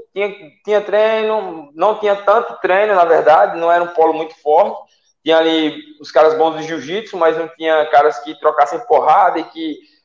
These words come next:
realmente lutassem M M A, é, constantemente. E aí a gente voltou, eu, eu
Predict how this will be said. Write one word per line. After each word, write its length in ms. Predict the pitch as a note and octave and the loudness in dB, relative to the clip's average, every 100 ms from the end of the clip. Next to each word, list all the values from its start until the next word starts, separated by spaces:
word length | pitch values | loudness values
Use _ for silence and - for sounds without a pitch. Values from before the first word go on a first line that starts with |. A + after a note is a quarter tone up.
| _ | _
realmente 380 | C#3+ C#3+ D3 D#3 | 2 2 2 -2
lutassem 400 | E3+ E3 D#3 D#3+ | 0 2 2 0
M 140 | D#3+ D#3+ | -6 -6
M 180 | D#3 | 0
A, 220 | D3+ D3+ D3+ - - _ _ | 0 0 -2 -12 -20 _ _
é, 340 | C3 C#3 C#3+ | 2 4 4
constantemente. 840 | C#3+ E3 E3 E3+ F3+ D#3 F#3 G#3+ G#3+ - _ _ _ _ _ _ _ _ _ | 2 -2 -2 -6 -4 -2 0 -2 -6 -18 _ _ _ _ _ _ _ _ _
E 120 | C#3 C#3+ | 0 4
aí 240 | D3+ D#3+ | 6 6
a 80 | E3+ | 4
gente 180 | F#3 E3 | 2 0
voltou, 400 | F#3+ G3+ G3 D#3+ | 2 2 0 -2
eu, 220 | D#3+ D#3+ | -2 -2
eu 640 | D#3 D#3+ D#3+ D#3 C#3+ B2 | 2 2 2 0 -2 -6